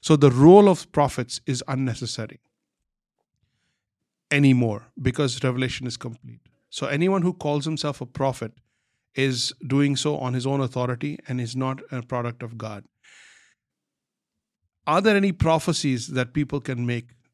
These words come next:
right now about the future? Everything that God wants to say about the future has been said all the way into Revelation, and has, we have been warned not to add anything to that.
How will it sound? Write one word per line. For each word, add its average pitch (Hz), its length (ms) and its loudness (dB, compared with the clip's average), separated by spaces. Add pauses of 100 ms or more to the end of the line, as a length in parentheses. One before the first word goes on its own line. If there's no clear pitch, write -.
(380)
right 117 240 -4
now 104 320 -10 (320)
about 123 300 -4
the 120 80 -10
future? - 400 -10 (840)
Everything 214 420 6
that 165 200 4
God 135 280 4
wants 135 360 0
to 147 100 -4
say - 180 -2
about 131 240 -2
the - 80 -14
future 127 360 -8
has 127 180 -6
been 135 160 -2
said 139 360 -4
all 147 220 0
the 151 80 0
way 147 140 0
into 131 180 -4
Revelation, 117 560 -6 (800)
and 131 160 -4
has, 135 220 -2
we 131 160 -4
have 139 160 -4
been 135 160 -2
warned 147 320 -2
not 147 160 -4
to - 180 -10
add 127 240 -4
anything 127 440 -6
to 120 160 -4
that. 110 200 -12